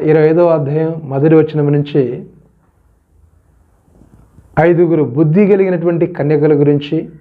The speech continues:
బుద్ధి లేని కన్యకల గురించి మాట్లాడుతూ అక్కడ సంఘం విషయంలో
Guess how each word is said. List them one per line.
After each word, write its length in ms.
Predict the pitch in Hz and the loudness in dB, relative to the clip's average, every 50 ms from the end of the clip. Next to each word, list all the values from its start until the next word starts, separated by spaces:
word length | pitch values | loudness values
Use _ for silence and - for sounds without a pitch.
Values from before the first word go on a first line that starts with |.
| _ _ _ _ _ _ _ _ _ _ _ _ _ _ _ _ _ _ _ _ _ _ _ - | _ _ _ _ _ _ _ _ _ _ _ _ _ _ _ _ _ _ _ _ _ _ _ -6
బుద్ధి 340 | 123 120 143 160 151 170 202 | -2 0 2 4 4 4 4
లేని 420 | 202 208 202 202 202 196 196 196 - - _ _ | 4 2 2 0 -2 -4 -4 -6 -10 -16 _ _
కన్యకల 440 | - 151 143 151 156 151 165 160 156 | -8 -4 -2 0 0 2 2 2 2
గురించి 280 | 156 156 151 147 - 147 | 2 0 -2 -2 -4 -6
మాట్లాడుతూ 680 | 135 135 135 - 147 143 139 139 135 - 220 240 - - - _ _ _ _ _ _ _ _ _ _ _ _ _ _ _ _ _ _ _ _ _ _ _ _ _ _ _ _ _ - _ _ _ - - | -6 -6 -6 -6 -6 -6 -6 -6 -6 -6 -8 -8 -8 -14 -20 _ _ _ _ _ _ _ _ _ _ _ _ _ _ _ _ _ _ _ _ _ _ _ _ _ _ _ _ _ -20 _ _ _ -6 -4
అక్కడ 360 | 156 151 - 190 175 160 147 | -4 0 0 2 2 2 0
సంఘం 540 | 143 143 - - 170 180 190 165 196 220 220 | -2 -6 -8 -8 -6 -4 -4 -2 0 2 2
విషయంలో 760 | 208 208 - - 190 180 180 185 185 170 143 151 180 - - | 2 2 0 0 -2 0 2 2 2 2 2 0 -2 -4 -10